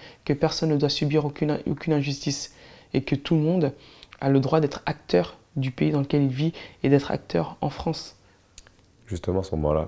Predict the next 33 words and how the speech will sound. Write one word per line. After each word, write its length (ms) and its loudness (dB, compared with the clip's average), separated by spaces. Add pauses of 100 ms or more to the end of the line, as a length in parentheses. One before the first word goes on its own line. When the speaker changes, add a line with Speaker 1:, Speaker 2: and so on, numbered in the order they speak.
Speaker 2:
quand 380 -2
tes 140 -4
paroles, 440 2 (480)
tes 220 -4
actes 320 -6 (140)
ont 120 4
un 60 4
poids, 380 2 (960)
que 80 -4
t'as 140 0
un 60 0
comité 600 0 (400)
qui 160 -6
réunit 440 0
des 140 -2
milliers 160 0
de 60 -6
personnes, 480 -2 (100)
même 120 0
au 40 0
travers 340 0
de 80 2
meetings 300 -4
comme 160 -4
t'as 100 -2
pu 120 -10
en 80 -6
faire 220 -8
un 180 -2 (480)
le 60 -4
vingt-cinq 280 -4
janvier 220 -2
dernier, 400 0